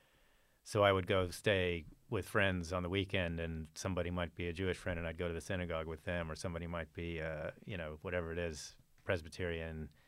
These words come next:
I don't remember any Catholics, but um, I always liked going to the Sunday school. I always liked kind of being in conversations, talking about things that were, you know, meaningful and interesting and, and, you know,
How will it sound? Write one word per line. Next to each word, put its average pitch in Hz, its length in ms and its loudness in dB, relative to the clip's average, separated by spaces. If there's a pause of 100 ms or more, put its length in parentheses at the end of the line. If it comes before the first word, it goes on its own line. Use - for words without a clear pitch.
(540)
I - 40 2
don't 127 100 -2
remember 107 280 2
any 87 140 0
Catholics, 90 580 2
but - 140 -2 (840)
um, 82 380 2 (160)
I 104 60 6
always 117 240 8
liked 98 460 4 (580)
going 101 340 6
to - 80 -8
the 85 100 -6
Sunday 92 320 2
school. 85 320 0
I 87 40 4
always 87 240 0
liked 85 440 0 (160)
kind 87 260 -2
of 78 100 -6 (640)
being 98 200 2
in 85 100 0
conversations, 87 680 0
talking 87 360 0
about 80 220 -2
things 82 260 -2
that 85 100 -4
were, 82 280 -4
you 87 100 -4
know, 80 100 -4
meaningful 85 480 -2
and 82 80 -4
interesting 78 520 -4
and, 76 200 -8 (160)
and, 80 380 -6 (140)
you 98 100 -6
know, 78 120 -4